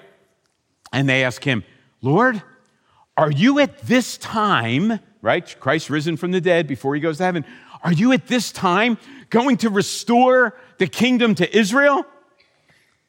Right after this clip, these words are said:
Are you gonna do all that stuff now? It's promised in the Old Testament." Here's what Jesus says. "It's not for you to know times or dates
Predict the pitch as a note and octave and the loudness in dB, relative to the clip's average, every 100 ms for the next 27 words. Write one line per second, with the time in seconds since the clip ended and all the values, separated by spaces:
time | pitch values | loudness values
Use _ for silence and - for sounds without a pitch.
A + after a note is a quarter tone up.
0 | _ _ _ _ - G#2 C3+ D#3+ C3 D#3 | _ _ _ _ -8 -4 0 0 2 2
1 | F#3+ F#3 F3+ - F#3+ G#3 F3 G#3+ F3 D#3+ | 2 2 -2 -2 -4 -2 -2 -2 -2 -4
2 | F3 F#3 F3+ F3+ F3 F#3 E3+ G3+ F#3 F#3 | -4 -4 -6 -6 -4 -4 -2 -4 -2 -4
3 | C4 C#4 B2+ F#2+ F#2+ D2+ _ _ _ _ | 0 -2 -2 -8 -8 -10 _ _ _ _
4 | _ _ _ _ _ _ _ _ _ _ | _ _ _ _ _ _ _ _ _ _
5 | _ _ _ _ _ _ _ _ _ _ | _ _ _ _ _ _ _ _ _ _
6 | _ _ _ _ - F3 - D#3+ F#3+ C4+ | _ _ _ _ -4 -4 -4 -2 0 0
7 | - - A#3 G3 F#3 A3+ A2 A#2 A#2+ C#3+ | -4 -12 -8 -6 -4 -2 -2 -4 -6 -6
8 | C#3 C#3+ B2 - D3 D3 D#3 D#3+ D3+ E3 | -2 -4 -4 -4 -2 0 -2 -6 -10 -12
9 | D3+ A#2+ C#2+ - - | -6 -6 -6 -14 -20